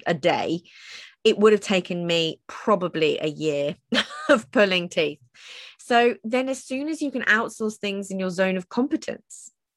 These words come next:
yeah, those are the things that you can do, but someone else can do just as well as you. And then you spend your time in your zone of genius,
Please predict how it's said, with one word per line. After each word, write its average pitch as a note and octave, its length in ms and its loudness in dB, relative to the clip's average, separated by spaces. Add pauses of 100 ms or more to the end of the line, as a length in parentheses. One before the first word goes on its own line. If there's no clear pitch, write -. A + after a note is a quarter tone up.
(160)
yeah, A3+ 180 0 (240)
those C#4 380 4
are D4 40 0
the C4+ 140 0
things A3+ 240 0
that - 140 -6
you F3+ 260 -4
can B3 180 -2
do, C#4+ 160 2
but C#4+ 120 -8
someone G4+ 240 -2
else G#4 140 -2
can G4 120 -6
do F#4+ 100 -2
just D#4+ 220 -6
as C4+ 120 -8
well A#3+ 140 2
as A3 140 -2
you. A2+ 160 -4 (720)
And F#3+ 240 -2
then C4 360 4
you B3 100 0
spend A3 300 -2
your G#3 80 -6
time G3 320 -4
in F#3+ 200 -4
your F3 140 -4
zone E3 320 -6
of D#3 120 -10
genius, D#3 500 -8